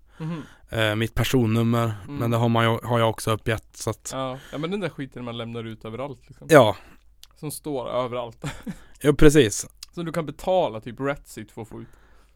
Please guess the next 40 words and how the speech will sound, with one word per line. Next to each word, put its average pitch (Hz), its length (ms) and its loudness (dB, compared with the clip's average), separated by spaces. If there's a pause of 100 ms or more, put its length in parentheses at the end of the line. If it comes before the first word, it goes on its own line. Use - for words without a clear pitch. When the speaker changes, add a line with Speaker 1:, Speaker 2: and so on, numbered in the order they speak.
(480)
Speaker 2:
Nej, 127 400 2
ja, 131 380 10
men 123 220 6
alltså 120 300 2
det, 123 140 2
det 127 120 4
mesta 131 400 6
du, 123 240 4
du, 117 280 -4
du, 120 200 0
du 120 140 0
pröjsar, 120 640 4 (300)
alltså 110 560 -2
typ, - 280 -2
alltså 113 180 0
Ratsit 120 420 -2
för 110 80 -6
att 107 80 -6
få 135 80 0
ut, - 320 -4
Speaker 1:
Ja. 135 200 -12 (260)
Speaker 2:
kan 127 180 0
du 117 80 2
bara 113 260 2
ringa 117 320 2
till, 113 160 -6
till, - 180 -8
till - 140 -12
Speaker 1:
Ja. 113 40 -2
Speaker 2:
Skatteverket 127 580 0
och 107 80 -8
få 110 200 -4
gratis. 117 520 -4
Speaker 1:
Ja, 123 100 -10
just 139 160 -18
det, 110 100 -16
så - 100 -18
är 117 40 -14
det 113 60 -14
också. 135 200 -20